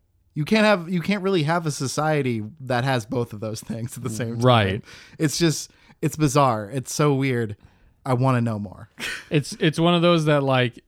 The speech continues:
Speaker 2: it can totally back, and it, it, right now I think pr-, people are probably skeptical on it because, like I said, s-, and cell phones. I forgot, like, cell phones too. Like, m-,
Speaker 1: Yeah.
Speaker 2: like, using that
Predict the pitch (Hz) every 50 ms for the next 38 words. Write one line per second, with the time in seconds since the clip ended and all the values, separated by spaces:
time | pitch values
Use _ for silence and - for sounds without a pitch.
0 | _ _ - 131 - - 165 147 123 113 - - - - - 135 131 131 123 123
1 | 117 117 113 107 98 - 107 101 98 98 - - - 143 123 117 123 - - 156
2 | 131 127 135 160 - _ _ - 143 131 143 170 160 151 151 165 170 165 147 131
3 | - 147 131 - 147 139 135 143 - 151 143 135 120 113 - - 175 185 165 131
4 | 110 110 101 - - - 123 - - - - - 98 87 87 87 87 87 98 120
5 | 110 104 127 117 107 101 107 - - _ _ _ _ _ _ - 117 120 113 113
6 | - - 135 117 104 98 - - - 156 - 156 131 - - 160 165 156 - -
7 | 95 87 90 101 107 120 123 123 127 147 - 127 117 - - 175 170 - - 98
8 | 95 - - - 151 113 104 107 113 - - - - 127 131 - - - 226 233
9 | - 117 117 120 123 127 147 165 165 147 151 139 131 117 123 123 127 120 113 113